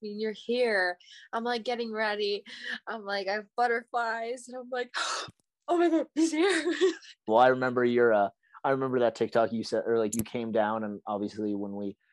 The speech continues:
Speaker 2: met, and you were like, "Yeah, I was in the middle of a TikTok," and then you, like, texted me, and you were like, "Oh, I'm here," and that was, like, that was really funny. And,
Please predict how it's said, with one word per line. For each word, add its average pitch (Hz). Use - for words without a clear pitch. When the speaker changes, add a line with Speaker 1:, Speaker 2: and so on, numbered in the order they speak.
Speaker 2:
met, 120
and 120
you 120
were 117
like, 120
"Yeah, 170
I -
was 165
in 165
the 170
middle 165
of 147
a 131
TikTok," 151
and 131
then 131
you, 127
like, 117
texted 131
me, 123
and 120
you 123
were 120
like, 123
"Oh, 202
I'm 175
here," 165
and 127
that 120
was, 117
like, 101
that 123
was 113
really 110
funny. 107
And, 98